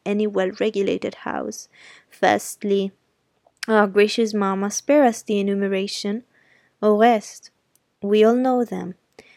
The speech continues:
Danger of bad example to innocence of childhood, distractions and consequent neglect of duty on the part of the attached, mutual alliance and reliance, confidence, thence resulting insolence accompanying,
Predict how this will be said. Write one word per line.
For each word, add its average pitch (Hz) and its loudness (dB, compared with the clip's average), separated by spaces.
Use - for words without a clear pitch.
Danger 233 6
of 202 0
bad 220 6
example 196 -2
to - -6
innocence 220 -2
of 185 -10
childhood, 190 -2
distractions 220 -2
and 190 -6
consequent 208 -4
neglect 196 -4
of - -8
duty 233 -2
on 185 -4
the 185 -8
part 190 -4
of 196 -4
the 202 2
attached, 202 -2
mutual 208 2
alliance 180 0
and 180 -4
reliance, 196 -4
confidence, 208 -4
thence 190 -6
resulting 190 -4
insolence 185 -4
accompanying, 202 -8